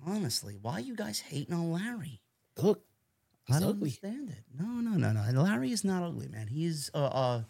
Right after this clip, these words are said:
Speaker 1: an ugly cute. He really is.
Speaker 2: Well, you had it halfway right.
Speaker 1: Hawaii Chris with a four ninety-nine. "Hey, guys, why don't they do rankings anymore? It works perfectly for U F C to keep fights fresh and interesting. Top ten for each title. Thoughts?"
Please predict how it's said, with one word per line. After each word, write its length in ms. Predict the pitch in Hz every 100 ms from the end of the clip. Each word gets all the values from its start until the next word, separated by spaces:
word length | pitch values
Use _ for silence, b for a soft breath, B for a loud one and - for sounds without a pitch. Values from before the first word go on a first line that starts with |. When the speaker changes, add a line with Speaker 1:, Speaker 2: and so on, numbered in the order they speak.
| - -
Speaker 1:
an 140 | 160
ugly 340 | 180 220 214 190
cute. 420 | - - 107 143 _ _ _
He 140 | - 143
really 280 | 151 156 107
is. 260 | 151 - _ _ _ _ _
Speaker 2:
Well, 140 | 95 127
you 160 | 151
had 100 | 165
it 80 | 175
halfway 340 | 190 233 165
right. 280 | 151 151 143 - - b b b b b b b b -
Speaker 1:
Hawaii 680 | 226 226 311 359 302 233
Chris 680 | - 226 311 330 - - -
with 100 | 196
a 60 |
four 220 | 165 202 185
ninety-nine. 560 | 180 156 160 156 139
"Hey, 120 | 175
guys, 680 | 180 185 180 175 170 160 135
why 400 | - 143 185 202
don't 540 | 196 180 185 180 - -
they 260 | 139 170 180
do 280 | 139 175
rankings 520 | 151 170 185 165 147 127
anymore? 460 | 139 127 123 123
It 160 | 143 139
works 300 | 165 170 -
perfectly 460 | - 147 170 139
for 120 | 139 156
U 180 | 151
F 120 | 147 113
C 160 | 180
to 120 | 165
keep 280 | 120 165 156
fights 300 | - 156 131
fresh 280 | - 160 156
and 100 | 147
interesting. 540 | 170 127 139 120 147
Top 280 | 127 170 170
ten 160 | 180 170
for 140 | 151
each 160 | 160 -
title. 240 | 160 147
Thoughts?" 680 | 120 175 127 95 - - -